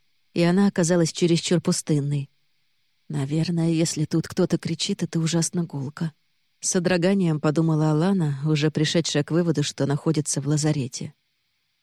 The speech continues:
«Всё», объявила Теа. «С голосом не могу. Заклятие сильное, сначала придётся снять». «Да-да, ты в курсе. Я бы посмотрела на того, кто таким кидается». «Ты Алана, да?»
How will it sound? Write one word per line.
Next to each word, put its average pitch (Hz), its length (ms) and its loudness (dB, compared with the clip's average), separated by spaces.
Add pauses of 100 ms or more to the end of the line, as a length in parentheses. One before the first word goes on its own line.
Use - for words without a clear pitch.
(300)
«Всё», 151 360 -2 (400)
объявила 160 520 0
Теа. 156 340 -2 (400)
«С 170 140 -4
голосом 214 520 2
не 185 100 2
могу. 147 360 -2 (360)
Заклятие 208 580 2
сильное, 151 520 0
сначала 202 460 0
придётся 160 440 0
снять». - 480 -4 (580)
«Да-да, 208 420 2 (120)
ты 180 120 0
в - 80 -4
курсе. 147 460 0 (520)
Я 240 180 0
бы 226 100 2
посмотрела 214 580 2
на 226 120 2
того, 175 260 2
кто 202 160 0
таким 185 280 0
кидается». 165 680 0 (580)
«Ты 196 200 4
Алана, 196 480 2
да?» 233 200 0